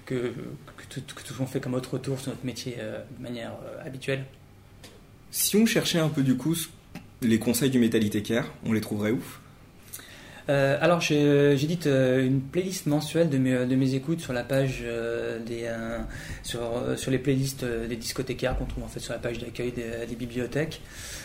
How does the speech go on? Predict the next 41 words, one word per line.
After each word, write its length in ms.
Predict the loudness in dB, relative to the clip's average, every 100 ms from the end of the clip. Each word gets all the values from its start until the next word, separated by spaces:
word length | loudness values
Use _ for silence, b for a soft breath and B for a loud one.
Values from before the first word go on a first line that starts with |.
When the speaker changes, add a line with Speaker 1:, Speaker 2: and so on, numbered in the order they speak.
| B
Speaker 1:
Et 300 | 2 6 6
je 120 | 4 4
relais, 440 | 6 6 6 4
euh, 480 | 2 0 0 -2 -2
quelques-uns 320 | -2 0 2
de 40 |
mes 100 | 2
coups 180 | -2 -4
de 20 |
cœur 160 | -2 -2
sur 160 | -2 -4
la 140 | -2
page 200 | -2 -2
Facebook 380 | -4 -4 -2 -2
du 140 | -2
Metal 240 | -2 -2 -4
Take 180 | -6
Care. 260 | -8 -10 -12 -16 -18 -18 -18 -14
Speaker 2:
C'est 200 | 0 0
dur 200 | 2 2
de 80 | 2
trouver, 480 | 0 -4 0 2 0 -4 -8
euh, 220 | -6 -6 -6 -8
toi 180 | 2 2
avec 240 | 2 0
ton 80 | -4
regard 280 | -2 0 0
un 100 | -2
peu, 500 | -4 -2 0 0 -2
euh, 60 | -4
éclairé 280 | -4 0
là-dessus, 380 | 0 -2 -2 0
de 60 | 0
la 80 | 0
prescription 680 | -2 -4 -4 -8 -2 0
de 120 | 2 2
métal 400 | 0 0 -2 -2
un 80 |
peu 120 | -2 -4
de 100 | -2
qualité ? 520 | -2 -2 -2 -4